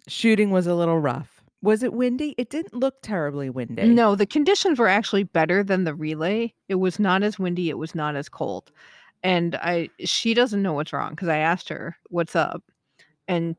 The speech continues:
Speaker 2: 'cause I said, well, I said, "Rifey didn't look like it enjoyed doing prone today." And she says,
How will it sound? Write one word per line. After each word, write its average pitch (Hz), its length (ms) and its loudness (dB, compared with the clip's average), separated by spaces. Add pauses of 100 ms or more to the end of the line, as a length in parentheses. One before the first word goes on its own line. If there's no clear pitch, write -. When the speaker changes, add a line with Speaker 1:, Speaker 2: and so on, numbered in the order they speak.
(160)
Speaker 2:
'cause 170 140 -2
I 160 100 0
said, 170 320 -10
well, 160 140 -2
I 160 60 -2
said, 160 220 -8
"Rifey 156 320 -2
didn't - 240 -8
look 147 200 -8
like 151 200 -6
it 107 160 -12 (160)
enjoyed 156 420 -4
doing 156 220 -4
prone 220 260 0
today." 170 240 -8
And 160 80 -6
she 165 100 -12
says, 135 200 -10